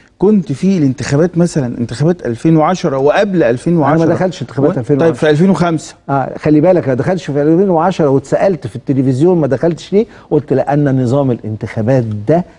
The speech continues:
Speaker 2: غير عادل".
Speaker 1: أيوة.
Speaker 2: طيب.
Speaker 1: يعني، طيب النظام ده أنت كنت بتديله شرعية؟
Speaker 2: لا،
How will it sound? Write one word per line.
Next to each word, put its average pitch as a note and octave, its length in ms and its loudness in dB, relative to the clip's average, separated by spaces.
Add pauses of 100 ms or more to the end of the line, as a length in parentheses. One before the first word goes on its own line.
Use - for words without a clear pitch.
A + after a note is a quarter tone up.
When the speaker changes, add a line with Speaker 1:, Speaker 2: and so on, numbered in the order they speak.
(120)
Speaker 2:
غير C#3+ 340 2
عادل". C#3 420 0 (720)
Speaker 1:
أيوة. C3 280 -4 (180)
Speaker 2:
طيب. G#4+ 40 -2
Speaker 1:
يعني، A3 260 2 (180)
طيب F#3+ 280 2 (180)
النظام F#3 460 2
ده F#3+ 140 2
أنت G#3 160 0
كنت F#3+ 240 -2
بتديله E3+ 440 -2
شرعية؟ D#3+ 720 2
Speaker 2:
لا، A#2 160 0